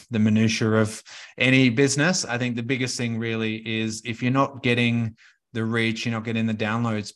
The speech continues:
put your brain to work. And it is incredible. And if we always, if we get into that habit of not going to the gym, it's very easy just to never <laughs> go to the gym. But if you're in the habit and you create, "Okay,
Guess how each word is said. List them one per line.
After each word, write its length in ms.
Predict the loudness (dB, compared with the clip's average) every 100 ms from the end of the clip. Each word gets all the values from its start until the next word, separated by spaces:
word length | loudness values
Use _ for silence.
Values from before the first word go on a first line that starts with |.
| -10
put 200 | -6 -2
your 100 | 2
brain 240 | 4 4
to 120 | 4
work. 460 | 4 4 2 -2 -14 _ _ _ _ _
And 580 | 0 4 4 2 -2 -8 -20 _
it 120 | -4 -2
is 140 | 0
incredible. 520 | 0 2 0 0 -2
And 160 | -2 -4
if 120 | -4
we 140 | -2
always, 520 | 0 2 2 0 -2 -8 _ _ _ _
if 60 | -6
we 80 | -4
get 240 | 2 2
into 200 | 2 0
that 160 | 0 0
habit 360 | -2 -2 -4 -4
of 200 | -6 -4
not 220 | -4 -2
going 220 | 0 0
to 80 | 0
the 100 | -2
gym, 480 | -2 0 -2 -4 -12 _ _ _ _ _
it's 280 | -6 -4 -6
very 340 | 0 2 4
easy 360 | 2 2 2 0
just 220 | -2 -4
to 80 | 0
never 380 | 2 2 0 -2 -6
<laughs> 120 | -10
go 220 | -4 0
to 100 | 2
the 100 | 0
gym. 380 | 0 -2 -2 -6 -10 -20 -20 -20 _
But 320 | -2 -2 -2
if 120 | -6 -4
you're 140 | -6 -2
in 240 | 0 0
the 80 | 0
habit 520 | 0 0 0 -2 -4 -6
and 160 | -4 -4
you 120 | -4
create, 380 | -4 0 0 -2
"Okay, 360 | -6 -4 -4